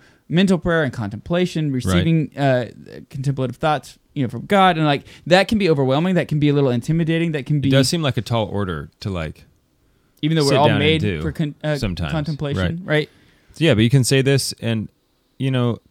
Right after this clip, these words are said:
Speaker 2: one thing that helps me when I say the Our Father, because you don't wanna just say the words. You wanna mean the intention,
Speaker 1: Mm-hmm.
Speaker 2: right? You wanna unite your own will to the intent behind the prayer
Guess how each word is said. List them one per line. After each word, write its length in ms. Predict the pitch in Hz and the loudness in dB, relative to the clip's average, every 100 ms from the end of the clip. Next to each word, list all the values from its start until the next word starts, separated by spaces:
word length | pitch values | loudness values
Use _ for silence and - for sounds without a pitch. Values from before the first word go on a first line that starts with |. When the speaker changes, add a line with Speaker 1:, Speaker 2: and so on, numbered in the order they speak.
| _ _ - | _ _ -6
Speaker 2:
one 140 | 170 | -4
thing 160 | 220 208 | -2 0
that 100 | 120 | 2
helps 240 | 120 - | 2 0
me 140 | 107 | -2
when 100 | 98 | 0
I 60 | 92 | -2
say 200 | 92 107 | -2 -2
the 120 | 95 | -2
Our 80 | 90 | -4
Father, 300 | 82 90 87 | -4 -4 -4
because 280 | 87 95 92 | -4 -4 -2
you 60 | |
don't 160 | 117 139 | -2 -2
wanna 180 | 120 110 | 0 0
just 220 | 101 98 | 0 -4
say 160 | 107 92 | -4 -4
the 100 | 82 | -4
words. 400 | 85 78 - - | -4 -6 -8 -8
You 120 | 110 | -4
wanna 200 | 107 87 | -2 -2
mean 580 | 92 117 113 101 92 85 - | 0 2 2 2 -2 -6 -6
the 160 | 95 | -4
intention, 600 | 80 78 104 92 - 85 _ _ 117 | -4 -6 -8 -8 -12 -16 _ _ -14
Speaker 1:
Mm-hmm. 340 | 98 104 120 123 | -12 -10 -10 -10
Speaker 2:
right? 240 | 95 85 - | -6 -6 -6
You 140 | 104 | -4
wanna 340 | 104 95 82 - | -2 -2 -4 -6
unite 480 | 98 104 101 95 - | -4 -2 -2 -4 -6
your 180 | 95 87 | -8 -4
own 240 | 101 92 | -4 -4
will 460 | 95 92 78 78 - _ _ _ _ _ _ _ _ | -4 -4 -4 -8 -12 _ _ _ _ _ _ _ _
to 400 | - 107 90 85 - _ _ | -4 -2 -2 -4 -8 _ _
the 200 | 85 92 | -6 -4
intent 560 | 87 85 120 90 - - _ | -4 -4 -2 -2 -6 -18 _
behind 320 | 98 90 87 | -4 -2 -2
the 80 | 80 | -4
prayer 380 | - 80 76 | -6 -8 -8